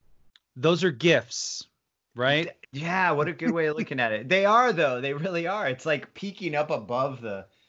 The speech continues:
Speaker 2: the, you know what I mean? Peeking up
Speaker 1: Uh-huh.
Speaker 2: above your, like, hedge to see what's going on. Like,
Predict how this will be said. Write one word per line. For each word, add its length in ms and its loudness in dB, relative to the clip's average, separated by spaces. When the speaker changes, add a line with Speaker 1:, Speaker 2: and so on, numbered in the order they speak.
Speaker 2:
the, 140 -8
you 140 -2
know 80 4
what 120 6
I 80 4
mean? 300 -4
Peeking 340 -4
up 120 2
Speaker 1:
Uh-huh. 140 0
Speaker 2:
above 340 2
your, 240 -4
like, 140 -6
hedge 400 -2
to 100 -10
see 200 -10
what's 200 -6
going 300 0
on. 300 -2
Like, 220 -10